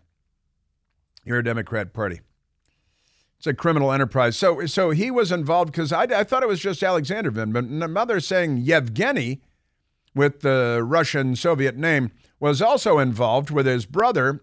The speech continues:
Alexander, in spreading that false thing about Trump doing something wrong when he made a call to Ukraine to ask about the millions of dollars going to the Biden family,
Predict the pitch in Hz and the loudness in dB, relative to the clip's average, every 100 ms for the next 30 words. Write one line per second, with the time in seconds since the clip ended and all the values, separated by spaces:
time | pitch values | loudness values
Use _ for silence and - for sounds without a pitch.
0 | _ 147 156 143 120 226 277 151 113 139 | _ 0 0 0 -2 0 0 0 -4 -6
1 | - _ _ _ _ _ _ _ _ _ | -12 _ _ _ _ _ _ _ _ _
2 | _ _ _ _ _ _ 170 175 170 165 | _ _ _ _ _ _ -2 2 4 2
3 | 160 156 143 - _ _ _ _ _ - | 2 0 -2 -6 _ _ _ _ _ -10
4 | - 202 185 165 156 - 170 156 - 170 | 2 2 4 0 -2 -2 0 0 0 0
5 | 151 131 123 - 160 139 123 139 120 151 | 0 0 -2 -4 -4 -4 -2 -2 -2 -4
6 | 131 123 110 135 143 123 98 - - 127 | -4 -4 -2 0 0 0 -4 -10 -4 -2
7 | 127 131 131 110 - 147 131 123 - 123 | 0 0 0 -2 -2 2 2 0 -2 -4
8 | 117 107 - 160 139 120 120 131 123 - | -4 -4 -4 -2 -2 -4 -4 -4 -4 -4
9 | 120 117 110 _ _ _ _ 123 135 139 | -2 0 -2 _ _ _ _ -2 0 0
10 | 123 120 117 123 120 113 123 117 110 107 | 0 -4 -2 0 0 -2 -2 -2 -4 -2
11 | 139 160 143 110 123 107 107 | 0 2 0 -2 -2 -2 -4